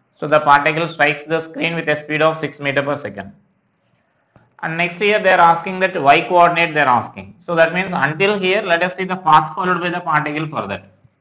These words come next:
Until here it follows the same path here. It travels along the same line here until this point. So now here the velocity is six meter per second.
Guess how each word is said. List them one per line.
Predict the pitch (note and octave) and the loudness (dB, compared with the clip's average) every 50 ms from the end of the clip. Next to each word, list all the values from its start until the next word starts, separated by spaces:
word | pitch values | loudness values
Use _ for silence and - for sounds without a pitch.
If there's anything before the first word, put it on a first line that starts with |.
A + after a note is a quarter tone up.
| _ _ _ - | _ _ _ -4
Until | D3+ D3+ D#3+ D#3+ F#3 G#3 G#3 | -2 -2 0 2 0 0 2
here | G3+ F#3+ F#3+ G3+ A3 | 2 2 2 2 2
it | A3 G3+ G#3 | 0 -2 -2
follows | - F3+ E3 E3+ F3+ F3+ | 0 2 4 4 4 2
the | F#3 F#3 | -2 -4
same | F3 E3+ E3 E3 E3+ D#3+ | -2 -2 -2 -2 -2 0
path | D#3+ D#3 D#3 D3+ - - | 0 2 2 0 0 -2
here. | C#3 B2 A#2 | -2 0 0
It | A#2+ A#2+ | -2 0
travels | A#2 C#3 C3+ C#3 C#3 D#3 E3 D#3+ | 2 2 4 4 4 2 -2 -2
along | D#3+ D#3 D3+ D3 D3+ D3+ D3+ | -2 -2 0 0 -2 -2 -4
the | D#3 | -6
same | D3+ D3+ D3 C#3 C#3+ D3 | -4 -4 -2 -2 -2 -2
line | C#3+ C#3 C3+ C#3+ C#3 C#3+ | -2 -2 -2 -2 -4 -6
here | - A2 G2+ G2 G2 - - | -8 -8 -8 -8 -10 -12 -12
until | - B2+ B2+ C#3+ C#3+ | -10 -8 -6 -6 -4
this | C#3+ C#3+ C#3+ C#3+ | -4 -6 -8 -8
point. | - - A#2 G#2+ G2+ G2 F#2+ - - - _ _ _ _ | -10 -8 -8 -6 -6 -8 -10 -14 -18 -20 _ _ _ _
So | _ _ C3 | _ _ -2
now | C3 C3+ D3 D#3+ E3 | 2 4 4 4 4
here | D#3+ E3 E3 | 2 0 0
the | D#3+ E3 | 0 2
velocity | D#3 D3 C#3 C#3+ D3 D#3 D#3 D3+ - D#3 D#3 | 2 4 6 6 6 6 6 4 0 -4 -4
is | D#3 D3+ | -4 -6
six | D3+ D3 C#3 - | -8 -10 -12 -10
meter | - D3 D3 C#3+ D3 | -6 -6 -4 -4 -2
per | D3 D3 C#3+ | -4 -4 -4
second. | - - G#2+ G2 F#2+ F#2 F#2+ - | -6 -6 -10 -12 -12 -12 -14 -16